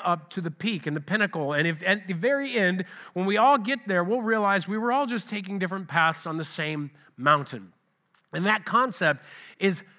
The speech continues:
clearly, clearly Hindu. In fact, it, it's become so clear in the Western world, many people have heard of this parable by Sri Ramakrishna.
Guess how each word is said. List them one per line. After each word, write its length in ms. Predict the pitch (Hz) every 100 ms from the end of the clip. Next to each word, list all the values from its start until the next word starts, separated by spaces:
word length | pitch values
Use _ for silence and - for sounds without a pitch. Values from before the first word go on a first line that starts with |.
| _
clearly, 800 | - - 302 320 196 143 131 135
clearly 800 | 131 - 233 311 330 214 156 151
Hindu. 420 | 156 180 226 175 135
In 100 | 139
fact, 360 | 202 196 -
it, 200 | 185 160 - -
it's 160 | 170 165
become 400 | 185 175 214 202
so 460 | - - 233 240 214
clear 400 | - 220 220 208
in 80 |
the 80 | 175
Western 400 | 165 175 - 160
world, 180 | 170 165
many 240 | 151 214
people 260 | 214 208 170
have 140 | 143
heard 460 | - 208 185 147 143 - - -
of 220 | 151 143
this 180 | 175 -
parable 540 | - 202 202 170 151
by 280 | 147 143 139
Sri 340 | - - 202
Ramakrishna. 880 | 175 165 156 - 180 175 156 139 117